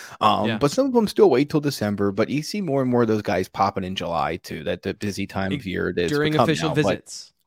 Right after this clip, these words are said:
Speaker 1: Right,
Speaker 2: Yep,
Speaker 1: so
Speaker 2: like,
Speaker 1: you're
Speaker 2: they wait to
Speaker 1: talking
Speaker 2: take their official visits.
Speaker 1: Right. So, yeah, that's what you were getting at as well. So,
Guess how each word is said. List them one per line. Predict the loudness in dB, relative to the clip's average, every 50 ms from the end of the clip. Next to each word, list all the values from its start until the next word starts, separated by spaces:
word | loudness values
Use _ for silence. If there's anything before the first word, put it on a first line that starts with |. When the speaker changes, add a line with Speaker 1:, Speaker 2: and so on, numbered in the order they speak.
| 0 4
Speaker 1:
Right, | 4 4 4
Speaker 2:
Yep, | 4 -2
Speaker 1:
so | 0 2 2
Speaker 2:
like, | 4 4
Speaker 1:
you're | 4 2
Speaker 2:
they | 2 4 4
wait | 4 4 2 0
to | 0
Speaker 1:
talking | 0
Speaker 2:
take | 2 2 2 2
their | 0 -2 -4
official | -4 -4 -4 -4 -4 -4 -6
visits. | -4 -2 -4 -4 -4 -8 -18 _ -20 -20 -14 -6
Speaker 1:
Right. | -2 0 0 0 0 -4 -14 -14
So, | -6 0 4 6 8 8 8 6 4 2
yeah, | 0 0
that's | 0 -2 -2 -2
what | -4 -4
you | -4
were | -6 -2
getting | -2 -2 -2 -2 -6
at | -6 -6 -6
as | -6 -8 -6
well. | -4 -2 -2 -2 -2 -2
So, | -2 0 0 0 0